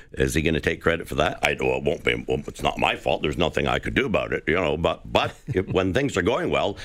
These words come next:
it wa-, wasn't my credit either, but I'm taking credit for that. I mean, I, I used to caution some of my <laughs> colleagues when I was finance minister, "You go out there and start blowing your own horn, you better be prepared to take the crap when it goes the other way, 'cause sooner or later,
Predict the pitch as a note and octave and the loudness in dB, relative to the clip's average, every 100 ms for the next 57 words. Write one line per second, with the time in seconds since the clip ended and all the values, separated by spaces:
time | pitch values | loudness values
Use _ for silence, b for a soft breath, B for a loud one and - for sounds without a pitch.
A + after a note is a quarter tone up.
0 | B D#2 E2 - G2+ F2 - F2 D#2 C#2 | B 0 2 2 0 0 0 0 2 -2
1 | - - - C3 G2+ - B2+ - D#2+ F2 | -6 -8 0 0 0 0 0 0 0 2
2 | D2+ G2 G2 F#2 C#2 - B2+ B1+ - B1 | 2 0 0 -2 -2 0 0 0 -4 0
3 | F#2+ C2 - B B B G#2+ B2 B2+ - | 2 0 -6 B B B 0 2 0 -4
4 | - - - - - - G#2+ F3 D#3 A2+ | -12 -18 -4 -4 -4 0 2 2 0 -2
5 | - G#2 G#2 - D#2 - E2+ E2 C#2+ C#2+ | 0 2 2 0 0 2 2 2 0 -2
6 | - B2+ A2+ - C#2+ D2 F2+ D#2+ D2+ - | 0 0 0 0 -2 0 2 2 0 0
7 | F#2+ G#2 F2+ E2 D2+ C2+ - - - B | 2 2 0 -2 -2 0 -2 -6 -10 B
8 | B B G#3+ - C#3 C3+ A2 G#2 - F#2+ | B B 0 0 0 0 0 0 0 0
9 | D#2 F2+ G2 E2+ D#2 E2+ D#2+ C#2 A2 C2+ | 2 0 2 0 2 2 0 0 0 0
10 | F2 G2+ A2+ A2 F#2 D#2 D#2 F#2 F2+ C#2 | 0 0 -2 0 -2 0 0 2 0 -2
11 | C#2+ F2 - - - F#2 A2+ - C#2 D#2 | 0 0 0 -4 2 0 2 0 0 2
12 | E2 D#2+ D#2 C#2 C#2 D2+ G#2 D#2+ D#2 C#2+ | 0 2 0 0 0 0 0 0 -4 0
13 | C3+ B2+ D#2+ G2+ G2+ D2 | 0 0 0 0 0 -2